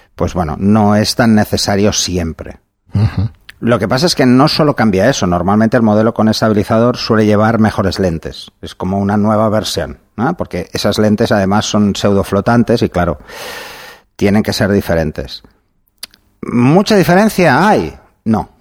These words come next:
Speaker 1: En cuanto a calidad de imagen, no. El F cuatro, el setenta doscientos F cuatro es un fantástico objetivo, es muy bueno,
Speaker 2: Ujú.
Speaker 1: tiene una nitidez muy buena. Pero bueno,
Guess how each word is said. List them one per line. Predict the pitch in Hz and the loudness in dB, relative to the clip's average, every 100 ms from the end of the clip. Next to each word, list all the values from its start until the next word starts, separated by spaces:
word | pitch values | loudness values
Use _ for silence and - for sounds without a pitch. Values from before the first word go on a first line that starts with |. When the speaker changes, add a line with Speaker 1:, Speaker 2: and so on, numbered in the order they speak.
| _ | _
Speaker 1:
En | 90 | -10
cuanto | 82 95 87 | -6 -4 -4
a | |
calidad | 90 90 92 | -4 -4 -2
de | 95 | 0
imagen, | 95 - 117 | -2 0 -2
no. | 85 80 | 0 -2
El | 92 87 | -4 -4
F | - | -4
cuatro, | 113 107 104 92 | -2 -2 -2 -6
el | 80 | -6
setenta | - 113 113 | -6 -2 0
doscientos | 139 113 123 107 98 | 0 0 0 0 0
F | 98 101 | -2 -2
cuatro | 107 120 | -2 0
es | 120 - | -2 -4
un | 104 95 | -6 -6
fantástico | - 85 80 113 107 110 98 | -4 -6 -4 -4 -4 -4 -4
objetivo, | - 82 110 | -4 -4 -2
es | 110 | -2
muy | 98 113 117 | 2 2 2
bueno, | 90 110 | 2 0
Speaker 2:
Ujú. | - | 0
Speaker 1:
tiene | 98 | 0
una | 95 92 | 0 0
nitidez | 95 92 90 95 - - - - | 0 -2 -2 -2 -6 -20 -20 -4
muy | 104 101 98 | 0 2 0
buena. | 85 104 151 202 _ _ _ _ _ _ _ _ _ _ | 0 0 0 -2 _ _ _ _ _ _ _ _ _ _
Pero | - - | -8 -6
bueno, | 73 76 | -6 -10